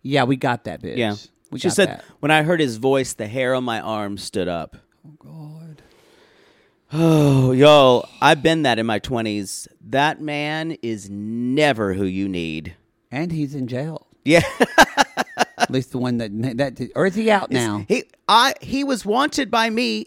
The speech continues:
Speaker 2: and by the county. <laughs>
Speaker 1: Is he out now? Or?
Speaker 2: He's out.
Speaker 1: Well, that's good.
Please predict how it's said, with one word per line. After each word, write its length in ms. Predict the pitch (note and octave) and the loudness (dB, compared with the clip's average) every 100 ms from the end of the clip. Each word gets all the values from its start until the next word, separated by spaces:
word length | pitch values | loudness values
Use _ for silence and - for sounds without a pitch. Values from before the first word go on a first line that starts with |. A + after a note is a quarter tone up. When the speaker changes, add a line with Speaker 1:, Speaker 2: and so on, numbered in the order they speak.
| - | -4
Speaker 2:
and 220 | C4+ F#4 | -2 0
by 120 | F#4 | -2
the 100 | F4 | -2
county. 420 | - D4 F4 - - | -2 0 0 -4 -10
<laughs> 80 | - | -4
Speaker 1:
Is 140 | - - | -2 2
he 480 | D4 - - A4+ G#4+ | 4 4 4 4 4
out 200 | G4+ G#4 | 6 4
now? 320 | A4 A#4+ B4 C#4+ | 2 -2 -2 -4
Or? 40 | - _ - | -8 _ -8
Speaker 2:
He's 160 | A3+ G3 | 0 2
out. 180 | D3 - _ _ _ _ _ | 2 -2 _ _ _ _ _
Speaker 1:
Well, 100 | G#4+ | -16
that's 120 | B4 - | -16 -10
good. 520 | - B2+ B2 D3 | -2 0 0 -2